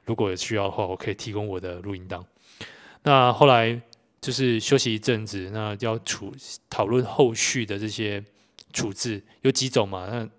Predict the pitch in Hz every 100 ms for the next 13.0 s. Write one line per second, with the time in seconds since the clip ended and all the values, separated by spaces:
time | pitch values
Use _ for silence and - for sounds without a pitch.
0 | _ 165 131 127 117 101 113 113 - 101
1 | 104 98 - - - - - 117 117 117
2 | 104 101 - 92 92 98 117 98 98 107
3 | 104 107 107 - 107 104 98 - 107 101
4 | 101 101 110 104 104 - - 110 101 95
5 | 135 139 - - - - 165 156 143 -
6 | 147 156 131 120 - - 131 127 117 107
7 | 107 - 98 - 117 117 113 110 110 110
8 | 143 127 127 123 123 120 117 113 113 107
9 | 107 98 95 95 110 113 98 - - -
10 | _ 131 117 143 123 107 104 104 - -
11 | 117 131 135 139 135 135 113 113 107 104
12 | 107 101 104 110 101 104 101 107 101